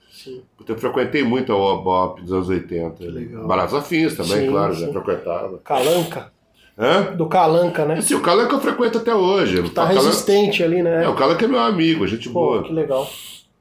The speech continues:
Speaker 2: Frequenta até hoje lá.
Speaker 1: Ele tem um selo também, né? Que lança
Speaker 2: Tem.
Speaker 1: alguns discos, né?
Speaker 2: Tem, o Fábrica de
Speaker 1: Fábrica
Speaker 2: Animais,
Speaker 1: de
Speaker 2: inclusive,
Speaker 1: Animais.
Speaker 2: saiu pela Baratos Afins,
Speaker 1: Os
Speaker 2: né?
Speaker 1: dois, né? Os
Speaker 2: A
Speaker 1: dois.
Speaker 2: banda da Fernanda, é.
Speaker 1: Os dois álbuns.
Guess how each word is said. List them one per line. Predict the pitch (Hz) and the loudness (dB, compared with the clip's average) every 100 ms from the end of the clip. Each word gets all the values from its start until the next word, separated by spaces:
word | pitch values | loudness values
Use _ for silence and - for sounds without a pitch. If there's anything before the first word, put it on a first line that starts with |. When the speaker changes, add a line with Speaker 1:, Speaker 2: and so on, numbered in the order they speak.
| _ _ _ _ - - | _ _ _ _ -20 -10
Speaker 2:
Frequenta | 98 95 104 101 | -4 0 0 0
até | 113 123 | 0 2
hoje | 113 110 131 | 4 2 0
lá. | 127 95 85 - _ | -2 -2 -4 -10 _
Speaker 1:
Ele | 302 330 | -2 2
tem | 453 | 4
um | 453 | 4
selo | - 208 190 - | 4 4 4 0
também, | 143 156 | 0 0
né? | 139 | 0
Que | 156 | 0
lança | 165 160 110 | 2 4 4
Speaker 2:
Tem. | 131 | 4
Speaker 1:
alguns | 175 156 | 2 0
discos, | 190 - - 143 | 0 -2 -6 -8
né? | 156 | -4
Speaker 2:
Tem, | 165 151 | 0 0
o | |
Fábrica | - 113 120 117 | 2 2 2 2
de | 139 | 2
Speaker 1:
Fábrica | 160 | 2
Speaker 2:
Animais, | 120 139 165 | 2 2 2
Speaker 1:
de | 151 | 2
Speaker 2:
inclusive, | 135 110 107 123 | 0 0 0 0
Speaker 1:
Animais. | 151 - | 0 0
Speaker 2:
saiu | 196 190 - | 0 2 0
pela | 156 101 87 | 0 2 2
Baratos | 87 90 82 90 | 2 0 0 -2
Afins, | 82 80 80 | -4 -6 -8
Speaker 1:
Os | - | -4
Speaker 2:
né? | 110 | -2
Speaker 1:
dois, | 101 185 - | 2 2 2
né? | 156 196 | -2 -6
Os | 143 | -6
Speaker 2:
A | 87 | -2
Speaker 1:
dois. | 87 | 0
Speaker 2:
banda | 98 85 | 2 0
da | 90 | -2
Fernanda, | 98 85 82 80 85 | -2 0 -2 0 -2
é. | 95 | 0
Speaker 1:
Os | 90 | 2
dois | 175 180 | 2 4
álbuns. | 170 160 135 - - | 4 4 0 -4 -14